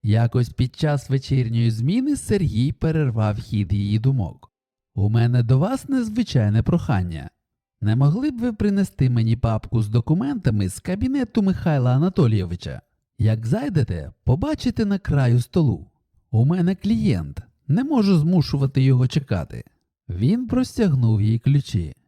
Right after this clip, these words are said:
Надія вперше опинилася в кабінеті власника. Ну, тепер вже у своєму.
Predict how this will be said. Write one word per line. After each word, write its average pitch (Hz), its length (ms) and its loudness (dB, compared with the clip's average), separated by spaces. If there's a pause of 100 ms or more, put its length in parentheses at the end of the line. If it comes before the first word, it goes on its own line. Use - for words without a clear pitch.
(380)
Надія 117 680 -2
вперше 139 640 -2
опинилася 113 680 0
в - 60 -8
кабінеті 104 600 -2
власника. 98 680 -4 (480)
Ну, 165 480 2 (260)
тепер 113 520 2
вже 113 220 2
у 151 100 2
своєму. 107 720 0